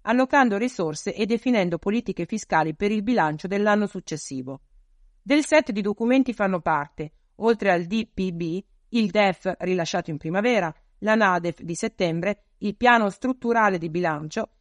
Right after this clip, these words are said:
che quest'anno sostituisce la nadef, la legge di bilancio e il rendiconto generale dello Stato. Il D P B ha lo scopo di anticipare i contenuti della legge di bilancio, verificandone ex ante la sua congruità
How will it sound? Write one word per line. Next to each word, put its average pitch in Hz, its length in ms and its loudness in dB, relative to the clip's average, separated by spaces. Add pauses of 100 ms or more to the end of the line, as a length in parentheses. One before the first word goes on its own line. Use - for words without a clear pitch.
che - 140 -6
quest'anno 196 500 2
sostituisce 202 760 -4
la 170 100 0
nadef, 160 400 -4 (340)
la 254 140 4
legge 262 340 2
di 185 120 -6
bilancio 170 560 -2 (240)
e 254 160 2
il 226 320 2
rendiconto 226 680 2
generale 196 540 0
dello 175 220 -4
Stato. 131 540 -10 (540)
Il 220 300 0
D 247 320 2
P 190 220 -4
B 190 380 -2
ha 240 120 2
lo 285 140 2
scopo 196 340 0
di 185 140 -2
anticipare 247 580 0
i 233 60 -2
contenuti 226 520 -4
della 190 200 0
legge 196 260 -2
di 180 140 -6
bilancio, 175 540 0
verificandone 208 920 2
ex - 220 -4
ante 165 320 -2
la 170 100 -2
sua 226 220 -4
congruità 196 720 -2